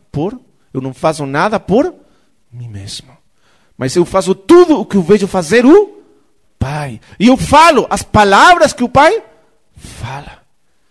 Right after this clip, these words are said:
O Senhor foi o primeiro contemplativo da história. Não foi João, foi o Senhor Jesus.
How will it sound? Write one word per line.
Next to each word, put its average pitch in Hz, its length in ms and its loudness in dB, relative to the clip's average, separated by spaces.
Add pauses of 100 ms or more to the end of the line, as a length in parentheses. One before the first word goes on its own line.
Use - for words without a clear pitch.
(320)
O 143 100 -10
Senhor 185 340 -6
foi 202 260 -6
o 202 60 -6
primeiro 190 880 -10
contemplativo 143 1000 -14 (560)
da 120 120 -12
história. 110 420 -14
Não 190 140 -8
foi 269 200 -4
João, 117 320 -8 (520)
foi 113 180 -12
o 107 60 -12
Senhor 104 260 -20
Jesus. - 560 -20